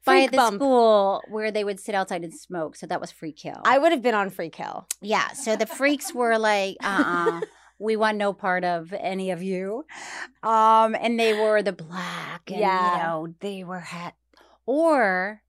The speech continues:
Speaker 2: or you were also a freak if you smoked pot or,
Speaker 1: R-,
Speaker 2: or weed.
Speaker 1: really?
Speaker 2: My s-, my daughter's always like, "Why do you say pot? That's so gross."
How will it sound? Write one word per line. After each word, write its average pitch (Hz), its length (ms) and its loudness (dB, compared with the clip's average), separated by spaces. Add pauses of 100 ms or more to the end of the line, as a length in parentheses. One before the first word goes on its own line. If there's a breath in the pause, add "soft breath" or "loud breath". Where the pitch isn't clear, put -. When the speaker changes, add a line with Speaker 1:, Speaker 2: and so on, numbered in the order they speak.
Speaker 2:
or 156 840 -6 (520 soft breath)
you 240 180 -2
were 254 180 2
also 294 280 4
a 254 40 -6
freak 240 280 -8
if 220 120 -12
you 190 80 -12
smoked 170 340 -10
pot - 440 -8 (160)
or, 147 160 -6
Speaker 1:
R-, 226 240 -8 (160)
Speaker 2:
or 170 80 -2
weed. 277 80 0 (640)
Speaker 1:
really? - 80 -10
Speaker 2:
My 220 80 -8
s-, - 180 -12
my 208 140 -10
daughter's 202 300 -10
always 196 160 -14
like, 185 100 -14
"Why 170 240 -14
do 262 80 -12
you 302 80 -10
say 190 160 -14
pot? - 280 -18
That's - 180 -20
so 160 100 -20
gross." - 400 -20